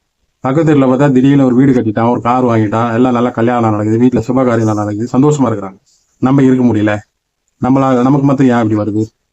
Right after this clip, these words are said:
அப்படின்ற ஒரு சிந்தனை அது வரும்போது தான் நம்ம யோசிப்போம், ஏன் இப்படி எல்லாம் நடக்குது. அப்போ என்ன தடங்களா இருக்குன்னு தெரியாது, பாமர மக்களுக்கு தெரியாது. சரி,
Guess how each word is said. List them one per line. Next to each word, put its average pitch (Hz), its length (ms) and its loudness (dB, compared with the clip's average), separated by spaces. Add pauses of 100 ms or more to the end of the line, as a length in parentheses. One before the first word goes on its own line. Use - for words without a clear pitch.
(440)
அப்படின்ற 135 340 2
ஒரு 123 160 0
சிந்தனை 147 340 2 (360)
அது 120 180 -4
வரும்போது 139 360 0
தான் 185 200 -2 (400)
நம்ம 139 160 2
யோசிப்போம், 147 460 0 (180)
ஏன் 147 200 0
இப்படி 123 160 0
எல்லாம் 120 180 0
நடக்குது. 104 420 -4 (140)
அப்போ 139 320 -4
என்ன 175 240 2
தடங்களா 160 340 0
இருக்குன்னு 147 260 0
தெரியாது, 127 260 0 (440)
பாமர 190 260 0
மக்களுக்கு 160 380 0
தெரியாது. 147 260 0 (800)
சரி, 160 280 2